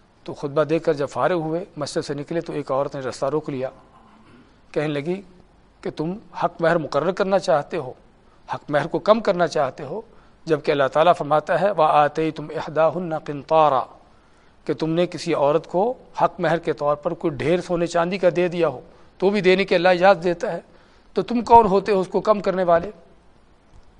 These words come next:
تو عمر فاروق کیا فرماتے ہیں، "امرأة أفقه من عمر"، کہ یہ عورت عمر سے زیادہ سمجھدار ہے۔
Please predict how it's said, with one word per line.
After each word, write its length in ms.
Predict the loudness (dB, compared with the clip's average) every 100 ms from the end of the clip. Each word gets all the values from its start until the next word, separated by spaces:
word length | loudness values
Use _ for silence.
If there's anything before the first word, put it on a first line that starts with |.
| -20 -18 -14 -12
تو 100 | -10
عمر 160 | -6 -4
فاروق 440 | 0 0 -2 2
کیا 140 | 4
فرماتے 400 | 4 2 0 0
ہیں، 180 | -6 -6 -10 _ _ _ _
"امرأة 560 | -4 0 2 2 0 -6 -6
أفقه 340 | -6 -2 -4 -2
من 140 | -8 -6
عمر"، 220 | -4 -4 -6 -16 -20 _ -20 -14
کہ 80 | -8
یہ 180 | 0 2
عورت 400 | 4 2 -2 -8
عمر 140 | -8
سے 160 | -6 -6
زیادہ 280 | -2 -2 -2
سمجھدار 440 | -6 -12 -6 -4
ہے۔ 120 | -6